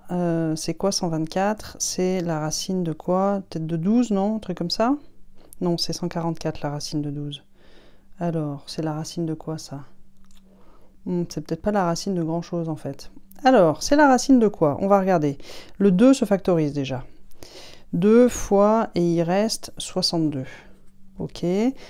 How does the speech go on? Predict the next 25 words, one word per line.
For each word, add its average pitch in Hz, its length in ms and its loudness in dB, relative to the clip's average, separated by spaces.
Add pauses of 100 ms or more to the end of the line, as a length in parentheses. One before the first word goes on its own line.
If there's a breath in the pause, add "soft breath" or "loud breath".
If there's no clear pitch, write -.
(200 loud breath)
soixante-deux, 175 760 4
deux 185 160 4
se 208 140 -2
factorise 190 440 0
encore. 139 420 -4
Donc 147 200 -4
ça 151 120 -8
fait 139 160 -8
deux 180 340 2
fois - 280 -4
deux 190 280 2
fois 190 220 -2
trente 190 300 -4
et 151 60 -2
un. 135 200 -8
Ok, 214 300 0
donc 143 180 -6
ça, - 80 0
ça - 140 -2
fait 170 160 -2
quatre 226 240 0
fois 202 140 2
trente - 300 -6
et 165 60 -2
un. 202 240 0